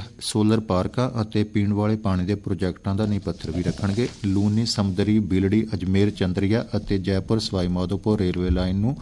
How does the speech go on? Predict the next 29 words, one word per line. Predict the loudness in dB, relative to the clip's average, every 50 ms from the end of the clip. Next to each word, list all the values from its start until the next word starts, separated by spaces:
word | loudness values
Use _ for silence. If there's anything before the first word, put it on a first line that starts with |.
| -10 -14 -14 -8 -4 -4
ਦੋਹਰਾ | 0 2 4 4 6 4 4
ਕਰਨ | 2 2 2 2 2 2
ਦੇ | 0 0
ਪ੍ਰੋਜੈਕਟਾਂ | 0 0 -2 0 0 0 0 0 0 2
ਨਾਲ | 2 2 2
ਸੰਬੰਧਿਤ | 0 -2 -2 0 0 0 0 -2 -4
ਕੰਮਾਂ | -2 -2 -2 0 0 0
ਦਾ | 0 0 0
ਵੀ | 0 0 0
ਨੀਂਹ | 0 0 0
ਪੱਥਰ | -2 -2 -4 -4 -6 -8
ਰੱਖਿਆ | -8 -8 -8 -8 -8
ਜਾਏਗਾ। | -6 -4 -2 -2 -2 -2 0 0 0 0 -2 -4 -8 -14 -20 -20 -20 -20 -20 -20 -20 -20 -20 -20 -10 -4 0 2
ਰਾਸ਼ਟਰਪਤੀ | 2 2 2 2 0 2 2 2 2 2
ਦ੍ਰੋਪਦੀ | 2 4 4 4 4 4 2 2
ਮੁਰਮੂ | 2 2 4 2 2 2
ਤੇਲੰਗਾਨਾ | 0 0 0 0 0 0 0 0 2 2 0 0
ਤੇ | 0 0
ਆਂਧਰ | 0 0 0 0 -2
ਪ੍ਰਦੇਸ਼ | -2 -2 -4 -2 0 -2 -2 -2
ਦੇ | -2 -4 -4
ਪੰਜ | -2 -2 -2 -2 -2 -2
ਦਿਨਾਂ | -2 -2 -2 -2
ਦੌਰੇ | -2 -2 -2 -4 -4
ਤੇ | -2 -2 -2
ਅੱਜ | -2 -2
ਸ਼ਾਮੀ | -4 -4 -2 -2 0 0 0
ਹੈਦਰਾਬਾਦ | 0 0 0 0 -2 -2 -2 -2 -2 -4 -4 -4 -4
ਪਹੁੰਚਣਗੇ। | -4 -2 -2 -2 -2 -2 -2 0 0 0 0 0